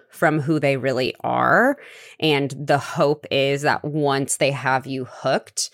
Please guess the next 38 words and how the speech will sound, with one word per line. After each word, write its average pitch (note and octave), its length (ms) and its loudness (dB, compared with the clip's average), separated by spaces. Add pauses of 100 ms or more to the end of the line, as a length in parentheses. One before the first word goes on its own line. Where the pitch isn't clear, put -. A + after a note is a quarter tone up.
(320)
you'll D3 480 0
feel C3 640 0 (580)
in F3+ 260 2
too F3+ 280 0
deep, D#3 420 -2 (480)
invested. D3 920 0 (300)
It's G3+ 180 0
also A#3 340 2
too, E3+ 280 0
like, C#3 260 0
for C#3+ 200 -4
me, C#3 600 -4 (1200)
I D#3+ 120 -2
think E3 180 0
I C#3+ 120 4
stayed C#3+ 380 0
in C#3 200 -4
the C3 360 -6
relationship C#3 800 -4
for - 100 -4
a C#3 80 2
lot C3+ 300 0
longer C#3 640 -2 (180)
because F#3 420 0
my D#3+ 160 2
memory D3+ 400 2
kept - 300 -8
flashing C3+ 480 -4
back B2 240 -6
to, C#3+ 120 -4
like, B2 220 -6
those C3+ 220 -2
first - 340 -2
six - 240 -8
months B2+ 280 -6
when D3 140 -2
it - 140 -8
was, C3+ 560 2